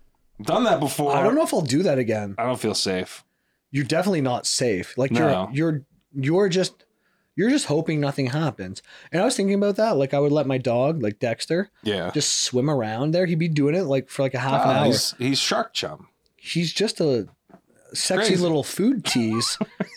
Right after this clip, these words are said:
Speaker 1: <laughs>
Speaker 2: for all the monsters that live under the surface.
Speaker 1: I
Speaker 2: It's
Speaker 1: don't, I don't think,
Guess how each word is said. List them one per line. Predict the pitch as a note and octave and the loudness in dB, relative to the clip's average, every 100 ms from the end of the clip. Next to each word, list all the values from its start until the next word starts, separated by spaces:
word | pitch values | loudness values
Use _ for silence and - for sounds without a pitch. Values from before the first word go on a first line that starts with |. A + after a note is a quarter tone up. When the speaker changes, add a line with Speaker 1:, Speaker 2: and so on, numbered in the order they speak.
| - | -16
Speaker 1:
<laughs> | - - - - C#3+ | -8 -8 -8 -8 -6
Speaker 2:
for | - F3+ | -2 0
all | D#3 G3+ | 2 2
the | A3+ | 2
monsters | E3 C#3+ F3+ C#4 - - B2 B2 | 2 2 2 2 0 0 0 0
that | D#3 | 0
live | C#3+ E3 E3 | 0 2 2
under | E3 | 2
the | D#3 | 0
surface. | C#3+ G3 A3+ A2 G#2+ G#2 - - - | 0 0 0 0 0 -2 -6 -10 -6
Speaker 1:
I | G#2+ | 0
Speaker 2:
It's | E3 | 2
Speaker 1:
don't, | E3+ D3 - G#2+ | 2 0 -4 -2
I | B2+ | 2
don't | E3+ D#3+ | 2 2
think, | D3 C3+ - - | 0 0 -4 -18